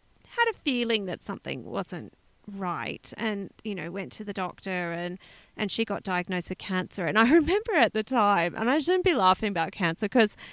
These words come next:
it's not a funny subject, but it's Jen.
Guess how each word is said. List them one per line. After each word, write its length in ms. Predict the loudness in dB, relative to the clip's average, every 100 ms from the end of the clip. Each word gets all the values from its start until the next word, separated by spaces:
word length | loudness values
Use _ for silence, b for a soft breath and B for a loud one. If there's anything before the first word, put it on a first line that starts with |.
| b b 0
it's 180 | 2
not 260 | 8 12 12
a 40 |
funny 360 | 12 8 8 6
subject, 680 | 4 2 2 0 0 0 -6 2
but 260 | 4 4 0 _ _ _ -4
it's 220 | -4 0
Jen. 420 | 4 4 4 2